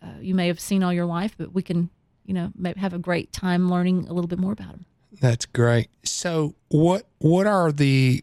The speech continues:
Speaker 2: what are our hours at the zoo right now?
Speaker 1: Right now, we're from nine A M until five P M.
Speaker 2: Okay.
Speaker 1: And, uh, it's, you know, come early. Right now, when it's hot, I suggest coming a little early. Uh, the animals are more active in the mornings when it's a little
Speaker 2: Mm-hmm.
Speaker 1: cooler, of course. And then, uh,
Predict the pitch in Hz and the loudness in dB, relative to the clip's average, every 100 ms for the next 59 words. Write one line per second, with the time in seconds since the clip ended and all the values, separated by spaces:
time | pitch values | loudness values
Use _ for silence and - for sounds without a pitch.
0 | - 156 165 160 147 151 147 131 113 113 | 2 2 4 2 2 2 2 2 4 4
1 | 113 113 110 110 107 98 - 123 107 104 | 2 2 0 2 2 0 0 2 2 2
2 | 98 101 - 175 190 208 208 190 180 170 | 0 -2 -2 0 2 0 0 -2 0 2
3 | 170 170 180 180 185 185 185 190 175 - | 2 2 2 2 2 0 0 -4 -6 -4
4 | 170 170 - 277 196 160 - _ _ - | -2 -2 -4 -6 -6 -6 -10 _ _ -4
5 | 170 190 - 180 175 175 165 160 - 170 | 0 0 0 0 2 2 0 -2 -4 -8
6 | - - 185 165 180 208 202 220 226 226 | -10 -6 -2 -2 -2 0 2 2 2 0
7 | 226 - _ 190 202 208 202 196 202 175 | -4 -10 _ -2 0 2 0 0 0 -2
8 | - - 220 - _ 185 - 190 185 - | -2 0 0 -2 _ -10 -10 -8 -8 -4
9 | 202 196 190 190 175 185 208 233 240 _ | -2 0 -2 -4 -2 -2 0 -2 -4 _
10 | _ _ - 156 156 175 190 190 175 170 | _ _ -4 -2 0 0 2 0 0 -4
11 | - 185 180 165 190 214 196 190 185 185 | -4 -2 2 2 2 0 0 2 2 0
12 | 220 311 214 185 107 120 113 233 226 214 | 0 2 2 0 0 -2 0 0 2 0
13 | - 226 - - - - 196 196 202 196 | 0 -2 -2 -8 -20 -4 0 2 2 2
14 | 185 | -2